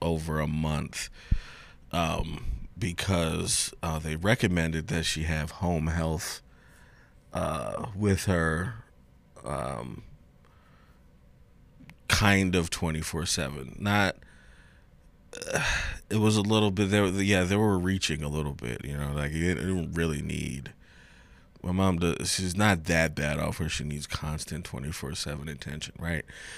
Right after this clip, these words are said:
But I guess they had to cover their bases, so they had to say, like, "Look, we recommend twenty-four hour basis." So, like,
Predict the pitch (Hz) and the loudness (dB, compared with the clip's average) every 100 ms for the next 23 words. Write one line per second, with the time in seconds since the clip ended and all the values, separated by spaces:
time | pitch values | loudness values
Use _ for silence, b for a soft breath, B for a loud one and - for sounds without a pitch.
0 | B - 92 90 90 95 92 82 - 92 | B 2 4 4 4 4 2 0 -2 0
1 | 87 80 76 - 78 80 69 - - 80 | 0 0 -4 -2 -2 2 0 0 -2 -2
2 | 87 85 85 - 73 - 53 82 82 71 | -4 -4 -6 -4 -4 -6 -6 -4 -4 -4
3 | 73 78 73 76 76 71 69 69 - b | -4 -4 -4 -4 -2 -2 -4 -10 -12 b
4 | b b b b b b - - 78 - | b b b b b b -8 -4 -4 -4
5 | 78 73 - - - 90 82 78 - | -4 -4 -6 -4 -2 0 0 -2 -6